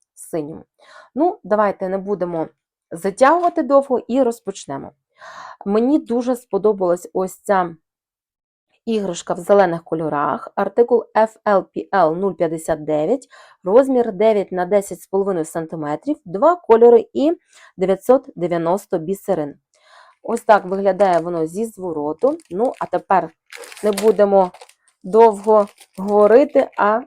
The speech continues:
розпочнемо розпаковку. Так,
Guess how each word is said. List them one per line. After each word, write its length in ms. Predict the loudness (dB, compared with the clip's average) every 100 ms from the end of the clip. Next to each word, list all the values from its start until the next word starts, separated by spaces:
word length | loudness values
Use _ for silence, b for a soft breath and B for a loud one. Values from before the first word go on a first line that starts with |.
| -12 -12
розпочнемо 920 | -12 _ -14 -10 -4 0 2 2 -2
розпаковку. 1040 | -2 -4 -4 -6 -8 -6 -2 -2 -4 -20 -20 _ _ _ _ _ _ _ _ _ _
Так, 200 | -20 -20